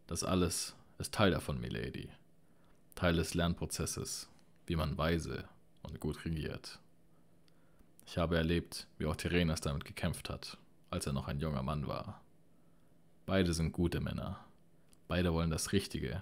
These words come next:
für ihr Volk tun, es versorgen und glücklich machen." Mit gedankenverlorenem Blick sah er Arthas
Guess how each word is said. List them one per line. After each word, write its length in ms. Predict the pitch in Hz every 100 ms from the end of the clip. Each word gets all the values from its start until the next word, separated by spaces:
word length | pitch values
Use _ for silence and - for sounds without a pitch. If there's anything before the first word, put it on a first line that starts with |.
| -
für 180 | - 80
ihr 80 | 73
Volk 280 | - 87 -
tun, 320 | - - 139 - - - - - - -
es 140 | 95
versorgen 640 | - 87 87 95 82 71 95 - - -
und 160 | 78 87
glücklich 400 | 85 - - -
machen." 380 | - - 92 - - - - - - - - - - - - - - - - -
Mit 160 | -
gedankenverlorenem 880 | - 76 85 - - 82 80 80 78
Blick 380 | 76 80 - - -
sah 200 | - 80
er 120 | 76 -
Arthas 600 | 87 - 90 - -